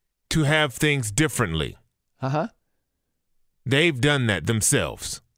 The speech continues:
Speaker 2: Right?
Speaker 1: So
Speaker 2: Yes.
Speaker 1: you had your opportunities. They've had their, "Well, I'm not six five." Well, you should have been a, did something else.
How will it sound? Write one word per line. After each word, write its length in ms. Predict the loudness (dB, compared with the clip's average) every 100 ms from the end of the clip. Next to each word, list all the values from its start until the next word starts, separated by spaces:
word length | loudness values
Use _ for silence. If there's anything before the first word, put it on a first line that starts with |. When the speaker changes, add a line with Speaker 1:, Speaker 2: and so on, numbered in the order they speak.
| _ _ _ _ _
Speaker 2:
Right? 180 | -2 2
Speaker 1:
So 240 | 2 4 2
Speaker 2:
Yes. 300 | 2 -4 -4
Speaker 1:
you 220 | 2 2
had 240 | 2 2 2
your 140 | 2
opportunities. 840 | 2 0 0 0 2 2 0 -2 0
They've 260 | 2 2
had 200 | 2 2
their, 180 | 2 2
"Well, 160 | 2 2
I'm 140 | 4
not 200 | 2 2
six 240 | 0 0 2
five." 240 | 0 2
Well, 120 | 0
you 140 | 0 0
should 260 | 0 0
have 100 | 0
been 140 | 0 0
a, 80 |
did 540 | -2 -4 -4 0 2 2
something 320 | 2 2 2
else. 220 | 0 -2